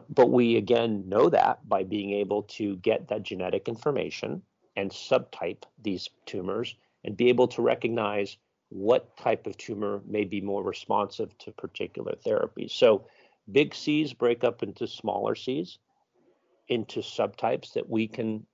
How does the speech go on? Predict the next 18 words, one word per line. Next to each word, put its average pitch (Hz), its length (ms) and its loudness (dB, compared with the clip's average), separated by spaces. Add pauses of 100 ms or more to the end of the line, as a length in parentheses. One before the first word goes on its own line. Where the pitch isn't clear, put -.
(140)
profile - 880 0 (460)
because - 420 0
we 107 180 0
have 107 300 -2
access 110 640 -2 (140)
to 107 560 -2
genetic 95 540 -2
material. 101 600 -4 (720)
And 110 340 0
importantly, 127 640 0
then 117 380 0
we 107 100 -2
try 110 320 -2
to - 180 -8
understand 107 680 -6
how 104 200 -6
we 107 180 0
can 101 320 -8